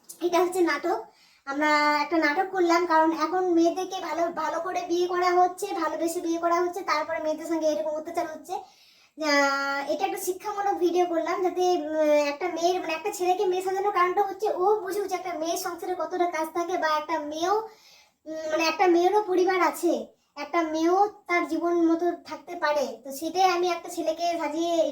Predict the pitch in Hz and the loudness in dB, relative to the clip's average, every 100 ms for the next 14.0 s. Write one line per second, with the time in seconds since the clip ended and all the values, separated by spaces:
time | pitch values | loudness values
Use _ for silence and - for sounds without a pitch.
0 | - 302 339 349 349 339 320 311 302 311 | -4 -4 2 0 0 -2 -2 0 0 0
1 | 330 - 320 - 339 320 349 480 - - | -2 -6 -10 -2 0 2 0 -2 -14 -20
2 | - _ 285 285 269 269 294 349 381 392 | -20 _ 4 6 6 2 -2 2 4 4
3 | 349 370 330 311 269 294 277 311 320 311 | 2 2 2 0 0 -4 -4 -6 -4 0
4 | 330 359 370 370 370 392 311 269 262 302 | 0 0 -2 -6 -6 -4 -4 -4 -2 -2
5 | 311 320 330 320 330 285 311 330 349 - | -2 -4 -6 -6 -8 -10 -6 -4 -6 -8
6 | 277 311 330 - 277 349 359 339 302 285 | -10 -6 -6 -6 -2 2 2 2 0 -2
7 | 302 269 302 285 269 294 311 311 220 - | -4 -4 -6 -4 -2 -4 -4 -4 -4 -6
8 | - _ _ _ _ _ _ - 320 339 | -18 _ _ _ _ _ _ -2 2 2
9 | - 427 403 370 403 415 392 392 392 370 | 0 -2 0 2 0 0 0 0 -2 -4
10 | 403 392 370 381 392 440 466 427 381 415 | -2 -2 0 0 -2 -8 -10 -8 -2 -2
11 | 453 392 381 392 349 339 - 359 359 381 | -2 -2 0 0 -2 -4 -4 -4 0 0
12 | 403 339 311 311 330 339 330 320 349 349 | 2 0 0 -2 -2 -2 -6 -8 -6 -4
13 | 339 359 381 339 311 302 294 294 269 311 | -4 0 0 0 -2 -2 -2 -4 -6 -6